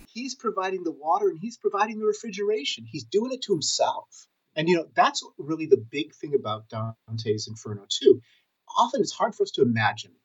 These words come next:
as Christians that a God who loves us, a God who is love, would have a place of eternal punishment. What's he gonna do for all eternity? Sit around and throw thunderbolts at us?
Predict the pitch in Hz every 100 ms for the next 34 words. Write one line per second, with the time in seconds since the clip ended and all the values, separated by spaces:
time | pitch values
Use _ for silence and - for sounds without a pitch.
0 | _ _ 113 110 - - - 190 - -
1 | _ - 113 110 117 127 120 143 131 107
2 | - 113 104 - - 123 113 120 123 -
3 | 214 294 247 104 92 - _ _ _ _
4 | _ 175 175 233 233 127 117 113 131 -
5 | 120 117 156 139 110 - _ _ _ _
6 | _ _ _ - 330 330 294 247 294 -
7 | 123 110 117 104 - - 196 160 185 127
8 | 113 - 208 - 143 208 240 269 - 247
9 | 247 330 - -